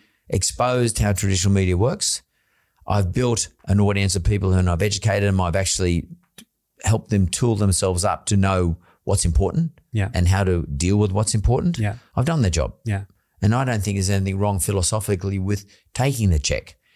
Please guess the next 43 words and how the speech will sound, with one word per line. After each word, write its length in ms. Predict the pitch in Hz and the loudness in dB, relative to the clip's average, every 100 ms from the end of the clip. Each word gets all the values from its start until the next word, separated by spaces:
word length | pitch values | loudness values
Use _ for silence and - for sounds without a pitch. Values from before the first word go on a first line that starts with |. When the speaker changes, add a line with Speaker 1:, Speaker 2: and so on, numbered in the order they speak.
| - | -6
Speaker 2:
Yeah. 180 | 104 98 - | -6 -6 -4
Speaker 1:
As 120 | 95 | -2
long 120 | 120 | 0
as 80 | 131 | 0
I'm 80 | 120 | 2
gonna 120 | 104 | 2
do 80 | 98 | 2
something 260 | 101 95 90 | 2 0 0
else 160 | 85 | 0
that's 140 | 85 73 | -2 -2
valuable 560 | 80 87 85 67 - _ | -2 0 -2 -4 -8 _
Speaker 2:
Mm. 240 | 104 98 90 _ _ _ - | -4 -4 -8 _ _ _ -2
Speaker 1:
to 120 | 101 | 0
someone. 540 | 92 - 92 78 64 65 _ - | 0 0 0 0 -2 -8 _ -6
Speaker 2:
Yeah. 200 | 104 101 - - - | -4 -4 -12 -16 -4
Speaker 1:
So 160 | 139 | -2
that's 240 | 139 175 147 | 0 -2 0
my 180 | 120 101 | 0 2
answer. 380 | 104 101 73 85 | 0 0 0 0
Speaker 2:
Wow. 100 | 101 | -2
Speaker 1:
It's, 140 | 101 117 | -2 -2
it's 160 | 107 | -2
a 60 | 117 | -2
bit 200 | 110 127 | -2 0
of 80 | 101 | 2
a 60 | |
roundabout, 600 | 98 98 95 90 92 131 - | 2 0 0 0 0 0 -2
but 180 | 95 | -2
Speaker 2:
Yeah. 220 | 113 110 101 - | -2 -2 -6 -4
Speaker 1:
'cause 120 | 143 | -2
I've 100 | 175 | 0
been 140 | 143 | -2
through 160 | 120 131 | 0 0
the 60 | 113 | 0
process 480 | 95 85 65 - | 0 0 -2 -2
Speaker 2:
Yeah. 160 | 110 110 | -2 0
Speaker 1:
a 40 | 107 | 0
couple 200 | 113 110 | 0 -2
of 40 | |
times. 380 | 120 135 170 - - _ _ _ _ _ _ - | 0 0 0 -4 -10 _ _ _ _ _ _ -4
Speaker 2:
I 60 | 113 | -2
Speaker 1:
And 80 | 104 | 2
Speaker 2:
haven't. 300 | 95 104 | 0 0